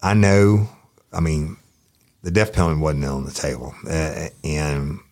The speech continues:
but for you to come out and say that, getting a reduced sentence, I mean, shit, he was doing a long time anyway. I don't, I forgot how many years it was, but for him to come out and say, "You know what? I, yeah, I was there."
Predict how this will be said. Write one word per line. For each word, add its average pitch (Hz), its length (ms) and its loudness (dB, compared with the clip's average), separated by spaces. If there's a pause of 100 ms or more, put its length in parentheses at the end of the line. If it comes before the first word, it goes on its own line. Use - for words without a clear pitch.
(120)
but 78 260 -8
for - 80 -10
you 80 240 0
to 82 100 0
come 80 200 0
out 78 160 0
and 71 100 -6
say 92 260 2
that, 85 360 2 (400)
getting 90 200 2
a 82 40 0
reduced 80 380 0
sentence, 85 460 2
I - 40 0
mean, 80 140 2
shit, 120 200 4
he 117 60 6
was 107 160 4
doing 71 200 -2
a 64 80 -8
long 69 360 -2
time 71 320 -4
anyway. 67 420 -2
I 65 100 -4
don't, 73 360 -2
I - 80 -8
forgot 78 300 -2
how 76 100 -2
many 69 160 -2
years 76 340 2
it 71 80 -6
was, 67 400 -2 (420)
but 76 300 2 (380)
for 82 100 0
him 87 140 4
to 85 80 2
come 90 160 2
out 80 160 2
and 76 80 2
say, 78 200 2
"You 76 200 2
know 76 80 2
what? 76 280 0 (460)
I, 71 220 -4 (220)
yeah, 71 420 -4
I 76 100 0
was 67 320 -2
there." - 320 -8